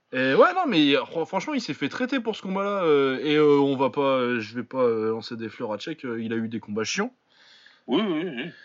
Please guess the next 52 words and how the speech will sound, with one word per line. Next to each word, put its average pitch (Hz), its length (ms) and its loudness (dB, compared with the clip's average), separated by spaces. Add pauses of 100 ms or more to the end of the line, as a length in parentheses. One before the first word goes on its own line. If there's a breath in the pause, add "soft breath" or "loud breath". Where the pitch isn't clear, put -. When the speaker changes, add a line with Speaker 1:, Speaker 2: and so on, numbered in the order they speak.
(240 loud breath)
Speaker 1:
Mais, 127 240 0
euh, 123 640 6
ce - 140 0
combat-là, 196 400 6
moi, 254 120 4
je 160 60 -2
trouve 202 140 -6
que 165 100 -4
c'est 160 140 0
un 269 80 2
combat 190 260 6
où, 208 220 -2
euh, 135 1120 2
bah, 120 160 4
c'est - 120 -10
du 135 100 -8
travail 131 280 -2
en 120 120 0
clinch, - 280 -6
mais 156 80 -6
c'est 120 160 -4
du 123 140 -6
bon 196 160 -6
taf 277 220 -2
en 254 80 -2
clinch, 370 260 -14
quoi. 156 200 -8 (1080)
Il 113 60 -16
travaille 123 280 -4
bien 185 140 0
avec 247 160 -2
les 233 140 0
genoux 262 280 -2
et 196 40 -6
tout. 262 300 -4
Euh, 139 260 -6
franchement, 160 300 -12
c'est 202 140 -14
un, 147 400 -4
un 139 40 -4
combat 180 180 -2
où 240 80 0
vraiment 196 200 -2
j'ai 180 140 -2
trou-, 147 380 0
j'avais 151 200 -2
trouvé 175 320 -8
un 160 180 -4
des, 139 420 0
un 147 100 -2
des 156 80 -4
travaux, 156 440 -4